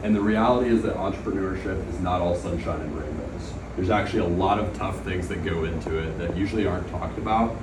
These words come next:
so I'm gonna talk about them. So if that doesn't sound cool, if you're kinda not sold on the idea of entrepreneurship anymore, now's your chance to get out before it gets too hard. But if you're still with me, keep going.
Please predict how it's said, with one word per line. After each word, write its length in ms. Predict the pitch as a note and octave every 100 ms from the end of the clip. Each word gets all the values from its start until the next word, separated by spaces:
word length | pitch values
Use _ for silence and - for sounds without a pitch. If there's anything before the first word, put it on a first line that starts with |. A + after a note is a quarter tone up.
| -
so 100 | -
I'm 60 | G#2+
gonna 140 | G#2
talk 180 | F2+ F2
about 80 | F2+
them. 120 | - - - - - - - - - - - - - -
So 400 | - A#2 A2 G#2+ -
if 60 | -
that 140 | C3
doesn't 260 | D3+ C#3+ -
sound 340 | A#2 A#2+ G#2+
cool, 380 | A2 G#2+ G#2+ -
if 200 | G2 F#2+
you're 160 | G#2 G2
kinda 340 | A2+ A2+ G#2+
not 280 | G#2 G#2+ G#2+
sold 240 | - G#2
on 140 | G2+ F#2+
the 100 | F#2+
idea 320 | G#2 F#2 F#2
of 60 | E2+
entrepreneurship 760 | E2+ - - E2 E2 - F2 E2+
anymore, 260 | E2 E2
now's 320 | E2 F#2 F#2+
your 100 | G2+
chance 280 | - F#2 F2
to 80 | -
get 160 | D#2 E2+
out 180 | E2
before 240 | E2+ E2 D#2+
it 60 | E2
gets 220 | E2 -
too 140 | E2+
hard. 140 | D#2+ D2 - - - - - - - -
But 140 | -
if 80 | -
you're 100 | -
still 240 | - A2 G2+
with 200 | F#2+ G2
me, 200 | G2+ G2+ - - - -
keep 180 | E4+
going. 160 | - C#4